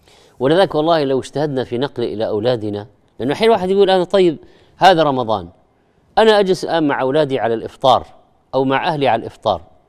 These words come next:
إيش أقول لأولادي؟" بيروح الوقت، الوقت أحيانًا بلا فائدة. مثلًا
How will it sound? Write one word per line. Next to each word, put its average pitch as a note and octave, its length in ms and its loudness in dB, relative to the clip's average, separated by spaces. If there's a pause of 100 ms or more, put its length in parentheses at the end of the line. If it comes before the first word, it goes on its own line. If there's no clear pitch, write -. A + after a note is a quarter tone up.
(220)
إيش C#4+ 140 -2
أقول F3+ 340 0
لأولادي؟" B2 540 -4 (1300)
بيروح C4 280 0
الوقت، A#3+ 420 2
الوقت F3 320 -2
أحيانًا E3 360 -2
بلا B2 840 0 (800)
فائدة. A2+ 540 2 (920)
مثلًا G#2 340 -8